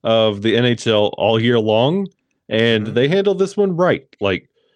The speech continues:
Speaker 1: we didn't get any suspensions out of the Greenway hit to Darcy and knock him out. We didn't get any
Speaker 2: Yeah.
Speaker 1: suspensions with the Trouba hits to Nathan MacKinnon and concuss him, and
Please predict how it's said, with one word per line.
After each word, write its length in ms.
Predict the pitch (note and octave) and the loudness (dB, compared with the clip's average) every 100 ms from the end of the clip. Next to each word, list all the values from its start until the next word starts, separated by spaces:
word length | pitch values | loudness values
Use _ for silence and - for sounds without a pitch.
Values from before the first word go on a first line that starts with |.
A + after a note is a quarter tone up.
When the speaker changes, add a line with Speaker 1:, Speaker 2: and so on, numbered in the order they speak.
| _ _ _ _ - | _ _ _ _ -8
Speaker 1:
we 120 | F#2+ | -4
didn't 220 | G#2+ A#2 A2 | 0 -2 0
get 180 | C3+ | 0
any 220 | C#3 C#3 C3 | 2 2 0
suspensions 640 | C3+ B2+ D#3 C#3+ D3 C#3+ | -2 -2 -2 -2 -2 0
out 80 | C3+ | 0
of 60 | |
the 80 | C3 | 0
Greenway 580 | B2+ C#3 D3 C#3+ C#3+ C3+ | 0 0 2 2 2 2
hit 240 | C#3+ D3+ | 0 -2
to 120 | - | -4
Darcy 520 | C3 C3+ D3 D3 E3+ D#3 | 0 0 0 0 0 2
and 100 | C3 | 2
knock 220 | C3 C3+ | 0 0
him 180 | D3+ D#3 | -4 0
out. 320 | D#3+ F#3+ A#2 | 2 0 -2
We 100 | A#2 | -6
didn't 260 | B2 A#2 | -6 -6
get 160 | A#2 B2+ | -2 -2
any 320 | B2+ B2+ B2+ | -2 -4 -6
Speaker 2:
Yeah. 140 | A2+ E2+ - | -8 -12 -12
Speaker 1:
suspensions 640 | - - D3 C3+ C#3 B2+ | -8 -2 -2 0 -2 0
with 160 | C3 A#2+ | -2 0
the 120 | A#2 | -2
Trouba 380 | - B2+ C3 C3+ | 0 0 0 0
hits 300 | C#3 C3+ - | 0 -2 -4
to 100 | C#3+ | -2
Nathan 340 | C3+ C3+ C#3+ | 0 0 0
MacKinnon 500 | C3 B2+ D3 D#3+ D#3+ D#3+ _ _ _ - | -2 0 0 0 -2 -6 _ _ _ -4
and 140 | A#2+ | -2
concuss 420 | C3+ B2+ D3 C#3 | -2 -2 -2 0
him, 300 | C#3+ C#3+ D#3 | 0 0 2
and 320 | D3 A2+ G#2 | 0 0 -4